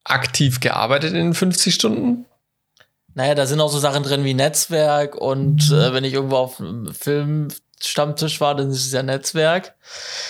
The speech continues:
Speaker 1: Richtig,
Speaker 2: Das ist ja
Speaker 1: richtig.
Speaker 2: beruflich. Ja.
Speaker 1: Ja, natürlich.
Speaker 2: Ja, alles, was im beruflichen Kontext steht, äh, ist da reingeflossen. Das sind Kammern.
Speaker 1: Ja, das,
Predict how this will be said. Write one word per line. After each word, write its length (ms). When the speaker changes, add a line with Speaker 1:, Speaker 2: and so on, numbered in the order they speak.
Speaker 1:
Richtig, 640
Speaker 2:
Das 160
ist 160
ja 140
Speaker 1:
richtig. 160
Speaker 2:
beruflich. 840
Ja. 360
Speaker 1:
Ja, 160
natürlich. 640
Speaker 2:
Ja, 180
alles, 220
was 140
im 80
beruflichen 400
Kontext 380
steht, 400
äh, 180
ist 160
da 40
reingeflossen. 640
Das 140
sind 160
Kammern. 240
Speaker 1:
Ja, 140
das, 320